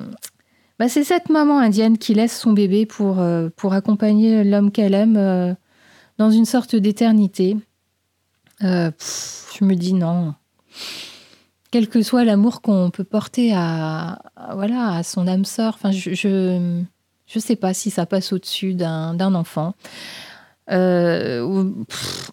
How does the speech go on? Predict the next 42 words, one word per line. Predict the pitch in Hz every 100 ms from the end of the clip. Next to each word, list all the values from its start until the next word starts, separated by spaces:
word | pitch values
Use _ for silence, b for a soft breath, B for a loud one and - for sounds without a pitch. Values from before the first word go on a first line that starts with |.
| -
je, | 196 202 196
non, | 190 147
je | - 226
ne |
comprends | 220 262 - 240
pas | 262
ce | 254 233
geste. | 202 202 247 - 202
Euh, | 202 196 180 175 175 175 170
j'ai | 196
essayé | 208 262 262
de | 247
l'analyser. | 240 233 233 226 233 214 233
Alors | 220
je | 196
me | 202
dis, | 190 202
bon, | 196 202
c'est | -
une | 185
Indienne, | 180 185 185 185
elle | 185 165
vit | 180
dans | 190 196
une | 202 196
tribu, | - 202 190 196
il |
y | 190
a | 175
peut-être | 185 180
ce, | - 180 165 165 B B B B
cet | - 190
esprit | 202 196 -
communautaire | - 220 208 208 208 214 208 -
qui | 202
est |
très | 185 214
fort | 202 202 196 202
et | 190
elle | 175 170
sait | - 208 208
que, | 202 175 165 156 160